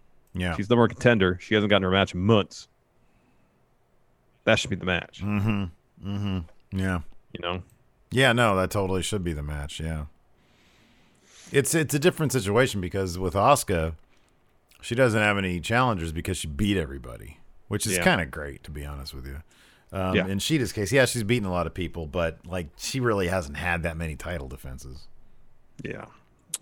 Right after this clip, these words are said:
Speaker 2: Uh, Flats says, "I think they're kind of fumbled Mox's opponent at Full Gear. It's inevitable whoever wins the tournament beats Mox eventually. Should F T R main event?" I think if it's Mox Kingston and, like, a crazy,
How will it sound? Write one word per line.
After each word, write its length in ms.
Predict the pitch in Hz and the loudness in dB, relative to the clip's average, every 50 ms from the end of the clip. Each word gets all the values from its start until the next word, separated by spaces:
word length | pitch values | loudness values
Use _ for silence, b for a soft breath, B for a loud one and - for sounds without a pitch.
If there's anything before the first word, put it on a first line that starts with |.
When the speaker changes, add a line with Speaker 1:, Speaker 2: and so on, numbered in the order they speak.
| - | -4
Speaker 2:
Uh, 260 | - 104 95 92 90 90 | 0 0 2 2 0 -2
Flats 640 | - - - - 117 120 120 117 110 104 - - - | -6 -8 0 4 6 8 8 8 8 6 4 -2 -8
says, 300 | - - 101 101 92 92 | -6 -2 0 0 2 2
"I 60 | 87 | 0
think 260 | - - - 120 113 | 0 0 0 0 0
they're 100 | - 104 | 0 -2
kind 240 | 92 - 117 107 98 | 0 0 2 2 2
of 140 | 92 85 - | 2 0 -2
fumbled 400 | - - 120 113 101 101 95 92 | 0 2 2 4 4 4 2 4
Mox's 380 | 90 92 98 104 - - 92 | 4 4 4 4 2 0 -4
opponent 340 | 92 - - 104 101 92 90 | -4 0 2 2 4 2 2
at 80 | 82 - | -2 -4
Full 240 | - - 117 117 107 | 0 2 4 4 4
Gear. 260 | 95 85 90 87 87 85 | 4 2 2 2 2 0
It's 100 | - - | 0 2
inevitable 360 | - 104 110 95 87 92 87 | 4 4 4 4 4 2 0
whoever 320 | - - 107 98 92 90 | 2 2 2 4 4 2
wins 220 | 85 95 98 92 87 | 2 2 2 2 0
the 60 | 85 | 0
tournament 320 | - - 101 95 - - | 0 0 0 0 0 -2
beats 240 | - 104 98 - - | -2 -4 -4 -2 0
Mox 320 | 95 95 95 92 - - | 2 2 2 2 0 0
eventually. 400 | 92 98 101 101 - - 101 98 | 2 2 2 2 2 2 2 2
Should 260 | 95 - - 101 - - | 2 2 0 -2 0 0
F 200 | 101 101 - - | -2 -4 -4 -4
T 180 | - - 107 101 | -4 0 4 6
R 280 | 95 95 101 101 95 B B B B B B B B B | 8 8 8 8 6 B B B B B B B B B
main 200 | - 104 104 98 | 2 4 4 4
event?" 320 | 98 87 90 90 82 - - - | 4 4 2 0 0 -2 -2 2
I 60 | 107 | 4
think 140 | 131 175 165 | 4 6 6
if 60 | 143 | 6
it's 100 | 117 104 | 4 6
Mox 300 | 104 101 98 101 - - | 4 4 4 4 2 0
Kingston 480 | - - 104 98 - - - 104 101 98 | -4 -8 -8 -8 -4 -2 -2 0 0 0
and, 100 | 87 85 | 0 0
like, 280 | 87 85 85 82 - - _ _ _ _ _ _ _ _ _ _ _ _ - | 0 -2 -2 -2 -6 -12 _ _ _ _ _ _ _ _ _ _ _ _ -4
a 80 | 95 - | -4 -4
crazy, 680 | - - 110 95 98 98 87 90 95 90 87 85 80 | 0 0 2 2 2 2 0 0 -2 -2 -4 -6 -8